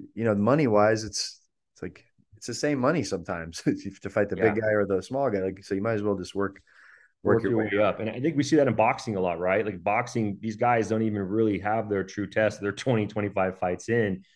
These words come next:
Speaker 2: Now, I know that M M A is a different beast. That's probably not gonna happen, but it's still a lesson to be learned from that situation, understanding that, hey, we can keep growing and evolving.
Speaker 1: So, so guys like Paddy Pimblett,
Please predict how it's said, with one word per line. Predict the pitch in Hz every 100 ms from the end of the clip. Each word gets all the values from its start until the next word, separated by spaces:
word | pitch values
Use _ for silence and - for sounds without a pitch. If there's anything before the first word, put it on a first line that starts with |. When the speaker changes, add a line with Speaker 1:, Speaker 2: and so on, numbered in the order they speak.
| _ -
Speaker 2:
Now, | 110
I |
know | 135 135
that | 127 113 -
M | 139
M | 131
A | 123
is | 110
a |
different | 113 110 98
beast. | 110
That's | 98 -
probably | 113 104
not | 101
gonna | 95
happen, | 92 110 104 90
but | 87 90 - _ _
it's | 113 -
still | 143 120
a | 113
lesson | 113 117
to | 101
be | 98
learned | 95 98
from | 92
that | 92 90
situation, | 95 - 90 98 95 90
understanding | 87 85 95 92 87
that, | 82 _ -
hey, | 87 87
we | 87
can | 92 90
keep | - 92 - _ _ -
growing | 90 85
and | 85
evolving. | 78 82 80 76 _ _ _ _ - - - _
Speaker 1:
So, | - 147 -
so | - 139
guys | 139 165 156
like | 151 143 123
Paddy | - 135 139
Pimblett, | 127 127 127 123 123